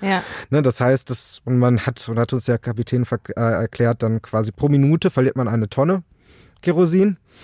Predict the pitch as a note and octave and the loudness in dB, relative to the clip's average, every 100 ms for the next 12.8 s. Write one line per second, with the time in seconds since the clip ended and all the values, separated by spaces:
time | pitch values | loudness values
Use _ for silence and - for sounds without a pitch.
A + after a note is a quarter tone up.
0 | - - - D3 E3 D3 D3 D3+ D3 D3 | -20 -18 -2 2 4 4 4 2 0 0
1 | D#3+ F3 E3 D3+ - C3+ A2+ - C#3 F#3 | -2 -2 0 0 2 0 -2 0 2 2
2 | - E3+ F3 D3+ D#3+ D#3 D#3 E3 F#3+ - | 0 -2 0 2 2 2 2 2 0 -6
3 | _ - - - A2+ C3+ C#3+ C3+ C3 C3 | _ -20 -20 -2 -2 0 2 2 2 0
4 | - C#3+ C3+ G2+ C3+ E3 F3 D#3+ - D#3 | -2 0 0 0 0 2 2 0 2 2
5 | C3+ A#2 A2+ B2+ - C3 A#2+ A2 - - | 2 0 -2 -2 -2 0 2 0 -2 -2
6 | C3 G#2 G#2+ A2 A2 A2+ A2+ - C3 C#3 | 0 0 -2 -2 -2 -2 -2 0 0 -2
7 | - G#2+ A2+ - - B2 C3+ - - - | -6 -8 -8 -8 -4 0 -2 -2 -14 -16
8 | - B2 B2 A#2+ C3+ B2+ A#2+ B2 - B2 | -2 2 2 2 4 2 2 -2 0 0
9 | B2+ B2+ A#2+ - G#2 G#2+ - - A2 A#2+ | 0 0 0 0 -2 -2 -4 -6 -2 0
10 | A2 A2 G#2+ G2+ G2 - F3 D#3 B2+ B2+ | -2 -2 -2 -2 -4 0 0 2 2 0
11 | B2+ B2+ A2+ A2+ A2 G#2 G2 B2 B2+ A2+ | 0 -4 -4 -2 -2 -2 -2 -2 0 -2
12 | A2+ A2+ G#2+ G2+ A#2 B2+ C3+ | -2 -4 -4 -2 0 2 2